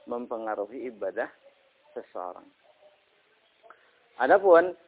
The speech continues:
kalau seandainya perasaan ria ini yang muncul di tengah ibadah ini diikuti terus oleh orang tersebut, sehingga berakibat pada ibadah,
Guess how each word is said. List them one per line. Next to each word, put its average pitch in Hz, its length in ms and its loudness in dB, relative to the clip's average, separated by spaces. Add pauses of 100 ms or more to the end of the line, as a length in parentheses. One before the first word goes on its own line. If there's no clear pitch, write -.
(260)
kalau 143 320 4
seandainya 147 640 2
perasaan 135 880 -2
ria 135 400 2
ini 131 400 0
yang 131 160 -2
muncul 131 400 -6
di 127 80 -4
tengah 120 400 -12
ibadah 113 480 -2
ini 135 400 -6 (560)
diikuti 185 560 4
terus 131 320 2
oleh 139 240 2
orang 120 320 -4
tersebut, 107 480 -4 (880)
sehingga 120 480 2 (400)
berakibat 127 640 0 (300)
pada 117 300 2
ibadah, 120 540 -2